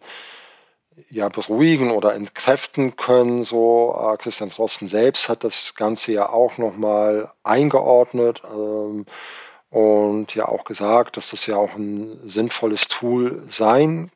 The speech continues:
kann, wenn man es halt vernünftig einsetzt. Und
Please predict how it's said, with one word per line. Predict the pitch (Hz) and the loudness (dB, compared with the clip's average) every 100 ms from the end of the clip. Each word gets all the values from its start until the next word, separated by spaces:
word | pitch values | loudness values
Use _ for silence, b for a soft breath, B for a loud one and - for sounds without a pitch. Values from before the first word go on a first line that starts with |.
| - | -6
kann, | - 135 135 135 143 | 2 4 4 2 -4
wenn | 117 117 | -2 0
man | 123 | 0
es | - | -2
halt | 120 | -4
vernünftig | 113 120 120 120 - - _ _ _ - | -4 -6 -6 -10 -12 -16 _ _ _ -2
einsetzt. | 117 120 113 117 - - B B B B B B B | 0 2 2 2 0 -8 B B B B B B B
Und | - 120 120 123 123 117 - | 0 4 4 4 -2 -4 -8